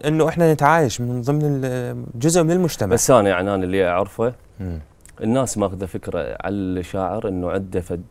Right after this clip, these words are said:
Speaker 2: خلاف نفسي، آه، تشوفه دائما يعني عنده أمور ثانية ويصير معشرة إلا ويا الشعراء. هسه هذا بحكم لأن، آه، نفس الوسط لو هو لازم يتردد على الشعراء.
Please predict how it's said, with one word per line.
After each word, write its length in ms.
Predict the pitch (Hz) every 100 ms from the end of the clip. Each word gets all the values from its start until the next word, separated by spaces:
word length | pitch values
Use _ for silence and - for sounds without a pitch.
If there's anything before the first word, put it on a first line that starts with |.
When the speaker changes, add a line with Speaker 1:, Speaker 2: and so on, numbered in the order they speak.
| - - -
Speaker 2:
خلاف 420 | - 107 104 90
نفسي، 640 | 98 90 - 104 90 90 - - - - -
آه، 280 | 101 92 95
تشوفه 360 | 92 - 104 104
دائما 580 | 107 107 101 98 95 50 - - -
يعني 380 | 135 123 117 -
عنده 260 | 127 131
أمور 200 | 135 139
ثانية 300 | - 120 113
ويصير 320 | 120 127 170
معشرة 360 | 160 147 - 170
إلا 200 | 180 160
ويا 140 | 131
الشعراء. 460 | 107 - 95 92 101
هسه 300 | 110 127 151
هذا 100 | 175
بحكم 360 | 123 165 160 110
لأن، 260 | 110 110 - - - - - -
آه، 160 | 104 101
نفس 260 | 120 -
الوسط 600 | 113 120 175 - 98 - - -
لو 140 | 113
هو 240 | 113 165 165
لازم 360 | 170 175 156
يتردد 380 | 127 113 101 101
على 60 | 92
الشعراء. 460 | - 87 87 78